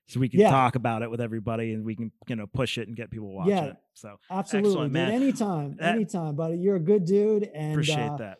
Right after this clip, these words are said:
Speaker 2: see, you're one guy that's, that's cool. There are people, you're asking me about my pet peeves. Some people do rub comics the wrong way.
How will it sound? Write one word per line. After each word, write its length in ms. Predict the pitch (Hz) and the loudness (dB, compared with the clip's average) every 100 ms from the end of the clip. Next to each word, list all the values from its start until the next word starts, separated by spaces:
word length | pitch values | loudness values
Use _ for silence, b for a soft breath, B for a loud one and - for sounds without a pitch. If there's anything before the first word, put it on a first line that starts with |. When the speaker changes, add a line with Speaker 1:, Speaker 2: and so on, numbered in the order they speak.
| _ | _
Speaker 2:
see, 160 | - 254 | 0 4
you're 180 | 220 254 | 6 4
one 220 | 240 240 | 4 2
guy 180 | 220 220 | 2 2
that's, 240 | 202 160 - | 0 -4 -4
that's 280 | 170 170 - | -2 -2 -2
cool. 240 | 240 208 | 0 2
There 180 | 170 185 | 0 0
are 160 | 185 | -2
people, 300 | - 196 170 175 | -2 -4 -2 -2
you're 140 | 185 | 0
asking 220 | 175 185 | 0 -2
me 60 | 175 | 0
about 180 | 165 156 | -2 -2
my 100 | 151 | -4
pet 240 | 170 147 | -6 -2
peeves. 220 | 170 147 - _ _ | -2 -2 -8 _ _
Some 260 | - 214 226 | -4 0 2
people 560 | 220 170 190 180 170 - _ - 123 | 2 2 2 2 0 -6 _ -10 2
do 180 | 190 214 | 4 6
rub 280 | 180 156 | 6 4
comics 340 | 165 147 147 - | 2 0 -2 -2
the 80 | 160 | -2
wrong 280 | 151 147 147 | -2 -2 -2
way. 320 | 147 143 | -4 -4